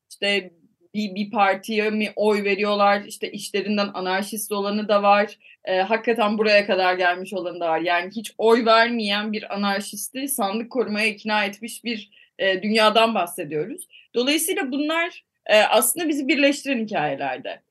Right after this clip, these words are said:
Yani insanlar sandık başına gittikleri zaman, e, elbette ben işin birazdan naif bir kısmından bahsediyor oluyorum. Yani sandık başı hikayeleri kimsenin kuşkusuz, e, çok yumuşak geçmiyor. E, ama, e,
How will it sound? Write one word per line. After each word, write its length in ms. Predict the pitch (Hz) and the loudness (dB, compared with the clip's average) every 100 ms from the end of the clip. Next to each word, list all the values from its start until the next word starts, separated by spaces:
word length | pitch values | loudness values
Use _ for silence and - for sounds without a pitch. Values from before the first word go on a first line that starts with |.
| _ | _
Yani 260 | 214 214 220 | 0 0 0
insanlar 460 | 233 240 269 269 294 | -2 0 0 0 0
sandık 420 | 294 262 277 254 | 0 0 0 -2
başına 260 | 277 269 | -4 -4
gittikleri 560 | 254 247 - - 277 294 | -4 -6 -10 -6 -4 -2
zaman, 420 | 269 226 262 285 | -2 -2 -2 -2
e, 180 | - 202 | 0 0
elbette 460 | 277 294 240 226 240 | 2 2 0 0 -2
ben 240 | 254 247 233 | 0 -2 -4
işin 320 | 214 262 247 | -8 -4 0
birazdan 520 | 247 233 226 240 233 | 4 4 4 0 0
naif 320 | 214 254 - | 0 -4 -6
bir 80 | 220 | -10
kısmından 540 | 208 - 151 139 139 | -10 -8 -10 -8 -6
bahsediyor 500 | 147 165 - 170 165 | -6 -6 -8 -8 -6
oluyorum. 360 | 160 156 151 156 | -4 -4 -6 -6
Yani 260 | 165 160 170 | -6 -4 -4
sandık 520 | - 185 190 208 196 | -4 -4 -4 -6 -6
başı 280 | 185 - 202 | -6 -4 -4
hikayeleri 680 | 214 208 202 190 190 202 | -4 -4 0 0 0 -4
kimsenin 680 | 208 233 226 220 208 214 226 | -4 -4 -4 -2 -2 -2 -4
kuşkusuz, 720 | - 208 - 220 208 226 220 - - - - | -6 -6 -6 -8 -4 -6 -6 -18 -20 -20 -4
e, 240 | 180 185 | 2 4
çok 260 | 185 226 220 | 4 0 -2
yumuşak 600 | 208 240 269 - 240 - | 0 0 2 4 4 4
geçmiyor. 560 | 233 233 - 226 185 277 - - - - | 0 0 -2 -2 -2 -4 -10 -20 -20 0
E, 320 | 208 208 208 208 - | 6 6 6 4 2
ama, 400 | 302 330 330 - - | -2 -2 -4 -6 -4
e, 340 | 240 247 247 | -4 -2 -6